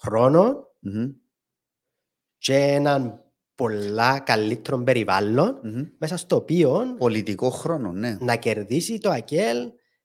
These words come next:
Speaker 1: ε, τις αλλαγές που
Speaker 2: Μμμ.
Speaker 1: χρειάζεται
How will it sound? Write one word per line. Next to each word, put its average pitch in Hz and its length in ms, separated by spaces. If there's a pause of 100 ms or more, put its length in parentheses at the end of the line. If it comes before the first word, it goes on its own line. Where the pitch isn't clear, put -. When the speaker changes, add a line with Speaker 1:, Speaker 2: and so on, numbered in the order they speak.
(160)
Speaker 1:
ε, 139 1160 (220)
τις - 200
αλλαγές 110 840
που 117 140
Speaker 2:
Μμμ. 120 120
Speaker 1:
χρειάζεται 139 1160